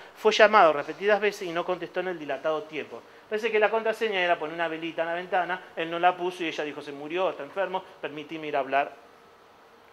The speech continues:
Y que este fue el objeto para rogar y suplicar la entrevista indicada. Que en la segunda, el tribunal sumariante dice que en la segunda se encontró la confesante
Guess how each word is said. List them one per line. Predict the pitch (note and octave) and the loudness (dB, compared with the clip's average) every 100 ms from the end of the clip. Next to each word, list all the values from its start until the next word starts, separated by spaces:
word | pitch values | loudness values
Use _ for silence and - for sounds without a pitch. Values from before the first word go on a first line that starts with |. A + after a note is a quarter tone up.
| - - - - - | -20 -20 -20 -20 -10
Y | B3 | -10
que | - C4+ F4 | -4 -2 0
este | C#4 D4 | 0 4
fue | C4 | 8
el | B3 | 8
objeto | A#3 - G3+ A3 | 8 4 2 4
para | G3 E3 | 8 8
rogar | D#3+ E3 | 8 4
y | E3+ | 4
suplicar | E3+ D3 C3 A#2+ D#3 | -2 -8 -4 -2 0
la | |
entrevista | D3 C3+ C3 B2 C3 | -2 -6 -10 -10 -14
indicada. | A#2+ - G#2+ G2 - - - | -14 -10 -8 -8 -14 -20 -6
Que | - | 0
en | G4+ | 2
la | G#4+ E4 | 2 0
segunda, | - E3+ D3 B2+ B2+ D3+ - - - - - - - - - - - - | 0 0 -2 -6 -4 -4 -6 -20 -20 -20 -20 -20 -20 -20 -20 -20 -20 -20
el | B2+ - | -20 -20
tribunal | B2 A#2+ C3 F3+ | -16 -8 0 0
sumariante | F3+ E3 D3 F3 E3+ G3+ A3 - | 0 -4 0 0 -2 -4 -6 -8
dice | D3+ - C#3+ - - - | -10 -8 -12 -14 -20 -6
que | - | 2
en | C#4 | 4
la | |
segunda | C#4+ F4 G4 F4 | 4 2 2 0
se | C#4 | 0
encontró | A3+ G#3 A#3+ | 0 0 2
la | C4+ - | 4 6
confesante | F#3+ E3+ F3 - A#3+ B3 A#3+ | 4 0 -4 2 2 2 -2